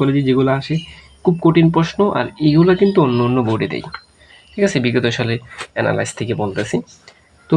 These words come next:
প্রিয় শিক্ষার্থী বন্ধুরা, তারপর বৈজ্ঞানিক ব্যাখ্যা, আর কিছু দরকার নেই, এগুলো পড়বা। তো কথা হচ্ছে তোমাদের এমসিকিউ নিয়ে পরবর্তীতে আসতে তোমরা একটু অপেক্ষা করো। তারপর আমি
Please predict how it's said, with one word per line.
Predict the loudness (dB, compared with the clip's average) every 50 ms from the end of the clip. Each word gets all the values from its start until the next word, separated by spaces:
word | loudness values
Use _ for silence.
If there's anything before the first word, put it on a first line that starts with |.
| 2
প্রিয় | 4 2 2 4
শিক্ষার্থী | 2 0 0 0 0 2 2 4
বন্ধুরা, | 4 4 4 2 2 0
তারপর | -2 0 0 0 0 0
বৈজ্ঞানিক | -2 -2 0 0 0 0 0 -2 -2
ব্যাখ্যা, | -4 -4 -2 -2 -2 -2 -4 -6 -8
আর | -8 -6 -6
কিছু | -8 -8 -6 -6
দরকার | -6 -6 -6 -8 -8 -6
নেই, | -6 -8 -8 -8 -8
এগুলো | -8 -6 -8 -8 -10
পড়বা। | -12 -14 -12 -12 -14 -14 -16 _ _ _ _ _ _ -20 _ _ _ _ _ -20 -20 -20 -20 _ _ -6 -4
তো | -2 0 0
কথা | 0 0 0 0 0
হচ্ছে | 0 0 -2 -4 -2 -2 -2 -4 -4
তোমাদের | -4 -2 -2 -2 -2 -4 -6 _ 0 2
এমসিকিউ | 2 2 2 -2 -6 -4 0 2
নিয়ে | 2 2 2 0
পরবর্তীতে | -2 -2 -2 -2 -4 -6 -4 -2 -2 -4
আসতে | -4 -6 -10 -10 -6
তোমরা | -6 -4 -2 -2 -4
একটু | -4 -2 -2 -2 0
অপেক্ষা | -2 -4 -6 -6 -8 -8
করো। | -10 -12 -12 -16 _ _ _ _ _ -20 -20 _ _ _ _ _ _ _ _ _ _ -16 -16 -16 -16 -18 -20 -20 -20 -20 _ _ _ -12 -4 -2
তারপর | -2 -2 -2 -2 0 0 0
আমি | 0